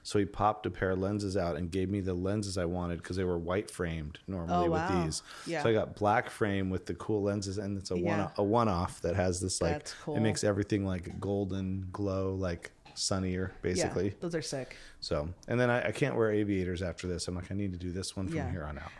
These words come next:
Speaker 2: That's, yeah, that's a good size for you. I,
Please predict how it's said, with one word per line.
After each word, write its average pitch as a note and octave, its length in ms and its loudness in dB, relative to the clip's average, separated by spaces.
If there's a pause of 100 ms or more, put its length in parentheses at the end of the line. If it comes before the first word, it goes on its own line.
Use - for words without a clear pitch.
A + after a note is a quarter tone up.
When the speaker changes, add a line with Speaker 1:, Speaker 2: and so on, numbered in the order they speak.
Speaker 2:
That's, G3 300 2 (180)
yeah, F3 200 4
that's F3+ 200 0
a B3 60 -2
good A#3+ 200 -2
size D#3 280 -4
for - 100 -6
you. C3 320 -6 (160)
I, F3+ 160 2